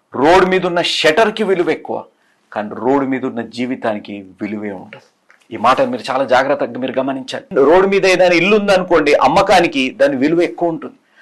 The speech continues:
రోడ్డు మీద ఏదైనా షట్టర్ ఉందంటే దాని రెంట్ ఎక్కువ ఉంటుంది, లేకపోతే అమ్మకానికి దాని విలువ ఎక్కువ ఉంటుంది.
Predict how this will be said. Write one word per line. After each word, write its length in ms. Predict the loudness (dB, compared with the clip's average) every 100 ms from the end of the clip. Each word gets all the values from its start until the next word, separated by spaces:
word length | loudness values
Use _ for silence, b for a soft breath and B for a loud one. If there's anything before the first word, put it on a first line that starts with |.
| b 2
రోడ్డు 220 | 4 6
మీద 180 | 4 4
ఏదైనా 220 | 4 2
షట్టర్ 400 | 2 2 4 2
ఉందంటే 380 | 2 2 2 2
దాని 300 | 2 2 4
రెంట్ 260 | 2 2
ఎక్కువ 260 | 0 0 -2
ఉంటుంది, 240 | -2 -2 0
లేకపోతే 340 | 0 2 4
అమ్మకానికి 640 | 6 6 4 4 4 0
దాని 220 | 0 2 4
విలువ 240 | 4 4
ఎక్కువ 280 | 4 2 -4
ఉంటుంది. 220 | -6 -12